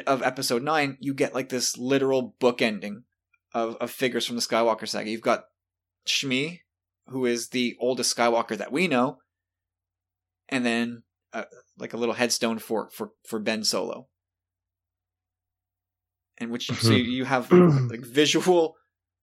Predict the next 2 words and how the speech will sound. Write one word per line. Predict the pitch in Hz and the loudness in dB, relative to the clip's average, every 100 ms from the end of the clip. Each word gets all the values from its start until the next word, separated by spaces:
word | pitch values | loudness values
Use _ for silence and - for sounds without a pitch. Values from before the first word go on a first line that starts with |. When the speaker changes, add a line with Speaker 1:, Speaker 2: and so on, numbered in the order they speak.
| _ _ _ _ _ _ _ _ | _ _ _ _ _ _ _ _
Speaker 1:
literal | 123 151 151 151 143 135 _ _ 131 | -2 4 6 8 6 2 _ _ -10
bookends | - 135 135 107 101 107 | 2 2 4 -2 -2 -6